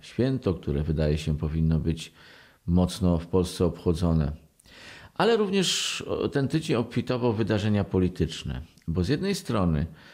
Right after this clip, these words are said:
mieliśmy do czynienia z wizytą Emmanuela Macrona, prezydenta Francji, e, w Chinach, a z drugiej Mateusz Morawiecki, premier,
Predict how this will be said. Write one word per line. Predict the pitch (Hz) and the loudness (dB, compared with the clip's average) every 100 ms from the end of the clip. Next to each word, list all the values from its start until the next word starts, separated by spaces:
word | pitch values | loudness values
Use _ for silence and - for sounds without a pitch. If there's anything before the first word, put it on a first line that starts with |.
| - - | -20 -4
mieliśmy | 95 110 151 151 | 0 0 0 0
do | 117 | -2
czynienia | - 104 110 120 107 | 0 0 2 0 0
z | 90 | -2
wizytą | 92 92 107 104 | -2 0 0 2
Emmanuela | 90 87 87 87 95 98 | 2 4 4 4 4 2
Macrona, | 87 80 92 104 92 | 2 0 0 0 0
prezydenta | 90 82 85 104 98 | -2 -4 0 0 0
Francji, | 87 98 101 101 - - 76 - - - - - - | -2 0 0 0 -2 -2 -4 -4 -20 -20 -20 -20 -6
e, | 80 80 | 0 0
w | |
Chinach, | - 196 214 92 76 - - - | 0 -2 0 0 -2 -6 -16 -6
a | 76 | -4
z | 71 | -2
drugiej | 107 180 110 82 | -2 0 2 4
Mateusz | 82 82 92 92 | 2 2 0 0
Morawiecki, | 95 101 117 160 160 - | 0 0 0 -2 -2 -4
premier, | - 110 135 95 85 | -2 0 2 2 0